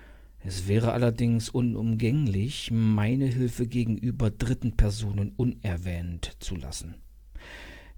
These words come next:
Immerhin könnte eben jener Dritte genau der gesuchte Agent sein.“ „Versteht sich“, sagte von Hofstetter,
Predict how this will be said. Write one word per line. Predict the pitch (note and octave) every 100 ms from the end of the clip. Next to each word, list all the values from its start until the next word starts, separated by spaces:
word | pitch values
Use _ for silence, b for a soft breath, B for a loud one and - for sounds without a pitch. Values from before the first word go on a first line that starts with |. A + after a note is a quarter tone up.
| -
Immerhin | F#2+ F#2+ F#2+ G#2 G2 B B B - -
könnte | G2+ G2+ G#2+ -
eben | A#2 A#2 A#2+
jener | C3+ C#3 C#3
Dritte | C3 C3+ C#3+ F#2+ - - - -
genau | A#2 G2+ G2+
der | G2+ F#2
gesuchte | F#2+ F#2 F#2+ - -
Agent | F#2 F2 E2+ E2+
sein.“ | - G2 F#2 E2+ - - - - - - - - - -
„Versteht | D3 - C#3+
sich“, | - F#2+ - B B B
sagte | - F#2 - F#2+
von | G#2 F#2+
Hofstetter, | G#2+ - A#2 B2